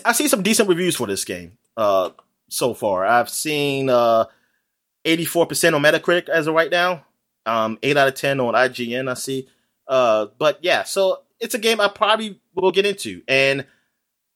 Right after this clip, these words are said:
I think I'm gonna stop playing Dodgeball Academia. I play a little bit more. I mean, the game is fine.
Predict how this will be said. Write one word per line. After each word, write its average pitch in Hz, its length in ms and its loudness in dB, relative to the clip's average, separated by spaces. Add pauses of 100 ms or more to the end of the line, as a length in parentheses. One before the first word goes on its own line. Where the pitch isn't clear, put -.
I 180 40 0
think 247 180 0
I'm 233 100 0
gonna 226 180 2
stop - 300 2
playing 180 600 -2 (680)
Dodgeball 156 480 2
Academia. 151 600 0
I - 20 0
play 214 160 2
a 214 60 4
little 208 80 2
bit 175 160 0
more. 165 400 0 (520)
I 226 60 0
mean, 240 100 0
the 233 80 -4
game 226 280 2
is - 120 -2
fine. 156 640 0